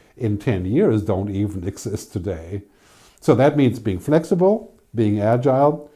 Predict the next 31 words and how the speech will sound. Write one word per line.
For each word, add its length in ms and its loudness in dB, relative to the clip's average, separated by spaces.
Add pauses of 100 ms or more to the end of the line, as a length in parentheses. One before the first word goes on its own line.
(260)
not 260 0
being 220 2
as 220 -4
functional, 760 -2
right? 280 -12 (260)
A 40 -8
lot 120 0
of 60 -4
people 240 0
are 60 0
confusing 520 0
efficiency 600 -2
with 180 -6
good 240 -2
work. 360 -2
That's 280 -2
over. 400 -2 (760)
What 160 -4
we 60 0
need 160 2
now 240 4
is 200 -2
agility, 720 2 (480)
uh, 240 -2
it's 180 -4
inventiveness, 960 -2 (440)
it's, 520 -6
uh, 360 -6
collaboration, 1080 0
right? 200 -16 (100)
It's 340 -6